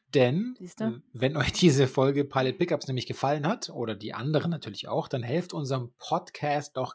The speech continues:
Speaker 1: gerne auch bekannter zu werden. Erzählt euren Freunden davon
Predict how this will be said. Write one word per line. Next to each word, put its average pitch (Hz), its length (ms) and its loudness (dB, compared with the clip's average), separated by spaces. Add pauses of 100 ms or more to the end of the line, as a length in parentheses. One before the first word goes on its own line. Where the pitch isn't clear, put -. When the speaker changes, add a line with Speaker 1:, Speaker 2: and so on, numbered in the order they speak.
Speaker 1:
gerne 143 380 0
auch - 160 -6
bekannter 160 520 -2
zu 98 160 -6
werden. 90 280 -10 (640)
Erzählt - 380 -4
euren 123 240 -2
Freunden 170 440 4
davon 139 480 -2